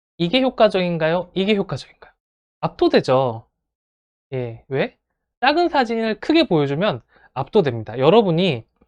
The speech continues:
극장에서 혹은 티비에서, 큰 티비에서, 어, 사람의 얼굴이 막 대문짝만큼 나올 때가 있어요. 막 눈이 막 이렇게 나오고, 혹은 메이크업 광고할 때 막 클로즈업 해가지고 여기 빡대기 막 이렇게 보이고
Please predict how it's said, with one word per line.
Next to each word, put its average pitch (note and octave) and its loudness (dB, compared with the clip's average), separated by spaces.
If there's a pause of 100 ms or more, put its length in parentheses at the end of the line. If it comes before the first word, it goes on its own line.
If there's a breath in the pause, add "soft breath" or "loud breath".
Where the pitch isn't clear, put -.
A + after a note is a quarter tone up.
(120)
극장에서 A#2+ -4 (160)
혹은 F3+ 2 (160)
티비에서, F#3 0
큰 E4+ 0
티비에서, F3 -2 (600 soft breath)
어, B2 -8
사람의 D#4+ 4
얼굴이 D3+ 2
막 - -6
대문짝만큼 A3+ 2
나올 B2 0
때가 B2 -4
있어요. A#2 -10
막 A#2 -14 (220)
눈이 F#3+ 4
막 C3+ 2 (580 soft breath)
이렇게 E3+ 2
나오고, C#3+ 4
혹은 A3+ 2
메이크업 A#3 6
광고할 E3 2
때 D#3 2
막 C3+ -2 (420 soft breath)
클로즈업 D4+ 6
해가지고 F#3+ 6
여기 D#3 4
빡대기 C4 2
막 G3 2
이렇게 C#3 0
보이고 C#3 -2